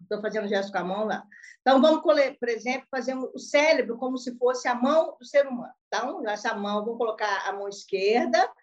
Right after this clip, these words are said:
ela vem com as mãos abertas. Se eu fecho o dedão e coloco o dedão na palma da mão,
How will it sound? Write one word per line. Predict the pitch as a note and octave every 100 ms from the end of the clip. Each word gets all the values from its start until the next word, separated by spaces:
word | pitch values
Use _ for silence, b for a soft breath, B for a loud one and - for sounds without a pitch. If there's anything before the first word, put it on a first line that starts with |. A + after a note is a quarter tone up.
| _ _ -
ela | G3 G3
vem | F#3 - F3+ F#3+ A3+ B3
com | A#3+
as | - G3+ G3+
mãos | F#3+ F#3
abertas. | F3+ E3+ F3 G3+ D#4+ B3+
Se | C#4
eu | B3+
fecho | C4+ D4+ - D#4+
o |
dedão | G#3+ G3 F3 B3 A3
e | G3+
coloco | A3 G#3 G#3
o |
dedão | G3+ G3+ G3
na | G3+ G3+
palma | D4+ F4+ B3+
da | F#3+ F3+
mão, | A3 C4 -